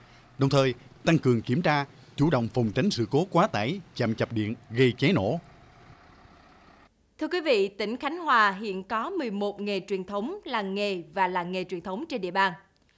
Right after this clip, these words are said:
Speaker 2: Thời gian qua, tỉnh đã chủ trương thực hiện hàng loạt các chính sách hỗ trợ các đơn vị này để có thể bảo tồn, lưu giữ và phát triển. Tuy nhiên, đến thời điểm hiện tại,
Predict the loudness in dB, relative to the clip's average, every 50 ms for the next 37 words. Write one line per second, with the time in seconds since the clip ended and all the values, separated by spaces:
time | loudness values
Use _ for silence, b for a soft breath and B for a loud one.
0 | b b b -2 -2 0 0 -2 -4 0 2 4 4 4 4 2 -2 -4 -6 -4
1 | -2 -4 -4 -4 -2 -2 -2 -2 -2 -2 -4 -4 -4 -6 -6 -6 -4 -6 -6 -4
2 | -6 -6 -6 -4 0 2 4 4 4 2 -4 -8 -8 -8 -8 -6 -6 -6 -6 -4
3 | -6 -6 -6 -4 -4 -4 -4 -4 -6 -8 -8 -6 -8 -6 -6 -6 -6 -4 -2 -2
4 | -2 -4 -6 B B B B B B -4 -4 -4 -4 -6 -4 -2 -2 -2 -2 0
5 | 0 0 0 -2 -4 -2 -2 -2 -4 -6 -4 -2 -2 -2 -2 -4 -6 -6 -6 -6
6 | -4 -4 -4 -4 -4 -8 -12 -10 -8 -6 -4 -4 -4 -4 -6 -10 -12 b b b
7 | b b b b b b -6 -4 -4 -2 -2 -2 -4 -4 -4 -4 -4 -4 -4 -4
8 | -4 -4 -4 -4 -4 -4 -4 -6 -8 -2 2 2 2 2 2 0